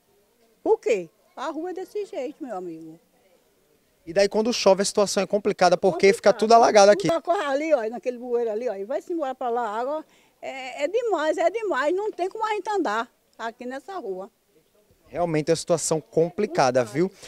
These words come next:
Speaker 2: E daí, olha só, a questão também do caminhão de lixo, a coleta seletiva
Speaker 1: Não passa aqui.
Speaker 2: não passa por aqui, é uma complicação que os moradores também têm enfrentado, porque alguns do, dos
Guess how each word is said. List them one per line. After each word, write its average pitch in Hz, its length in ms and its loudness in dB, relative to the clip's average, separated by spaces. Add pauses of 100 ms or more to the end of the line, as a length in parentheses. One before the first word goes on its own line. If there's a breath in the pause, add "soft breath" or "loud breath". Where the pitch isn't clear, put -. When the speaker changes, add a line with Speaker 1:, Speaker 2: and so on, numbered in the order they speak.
(160 loud breath)
Speaker 2:
E 226 140 2
daí, 214 380 10
olha 180 200 12
só, 131 300 6 (100)
a 170 140 2
questão 196 400 0
também 175 260 2
do 185 80 2
caminhão 208 360 2
de 196 80 -2
lixo, 160 280 0
a 170 40 0
coleta 185 420 6
seletiva 170 600 0
Speaker 1:
Não - 20 -14
passa 427 220 -14
aqui. - 340 -20
Speaker 2:
não 226 240 6
passa 208 400 4
por 220 220 6
aqui, 190 440 4
é 190 160 12
uma 196 200 10
complicação 208 580 2
que - 80 -4
os 185 100 -2
moradores 180 480 4
também 175 240 0
têm 226 180 2
enfrentado, 185 500 4
porque 202 480 6 (600 soft breath)
alguns 190 440 4
do, 208 200 2
dos 185 360 -2